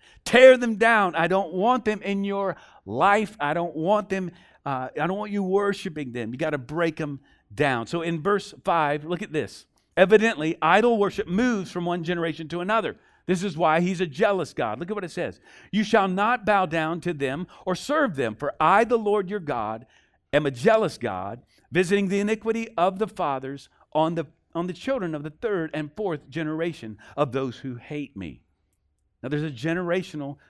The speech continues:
curse on families who continue to worship idols. And we've got to think about this, parents and grandparents. As we pass our beliefs, what we say about God, what we, what we value the most, is what we worship,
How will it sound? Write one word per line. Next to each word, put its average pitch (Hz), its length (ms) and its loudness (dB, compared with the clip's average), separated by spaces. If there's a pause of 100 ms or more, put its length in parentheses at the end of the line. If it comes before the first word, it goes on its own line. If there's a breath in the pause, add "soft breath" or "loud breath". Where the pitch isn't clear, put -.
curse 175 380 -4
on 147 240 -4
families 175 560 -2
who 160 80 -6
continue 147 840 -6 (580 soft breath)
to 160 100 -6
worship 113 340 -6
idols. 147 560 -4 (720)
And 117 80 -8
we've 143 100 -4
got 160 120 0
to 151 80 -4
think 247 260 -4
about 123 240 -2
this, 104 140 -10
parents 135 360 -10
and 120 220 -10
grandparents. 117 440 -8
As 135 180 -4
we 151 100 -2
pass 208 540 -6 (340 soft breath)
our 160 160 2
beliefs, 156 720 -4 (160 loud breath)
what 127 140 -8
we 127 80 -6
say 185 280 -4
about 175 300 0
God, 170 340 0
what 143 180 -4
we, 127 220 -6 (220 soft breath)
what - 160 -6
we 127 100 0
value 180 480 6
the 185 100 -2
most, 202 640 -2 (300)
is 104 120 -12
what 123 140 -6
we 170 100 -2
worship, 180 460 -2